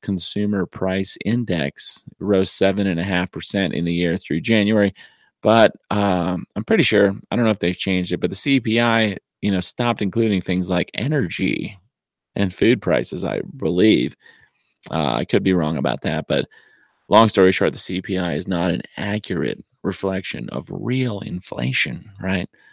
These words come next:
The price of fuel doubles and you spend, uh,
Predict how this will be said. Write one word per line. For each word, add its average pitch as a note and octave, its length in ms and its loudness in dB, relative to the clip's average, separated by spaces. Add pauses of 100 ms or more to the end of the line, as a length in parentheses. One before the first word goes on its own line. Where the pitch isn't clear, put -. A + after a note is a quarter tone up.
(240)
The - 120 -4
price A2 320 4
of - 100 -2
fuel E2+ 560 2 (100)
doubles - 600 -4 (440)
and F2 160 -2
you F#2+ 100 -2
spend, - 640 -6
uh, - 200 -6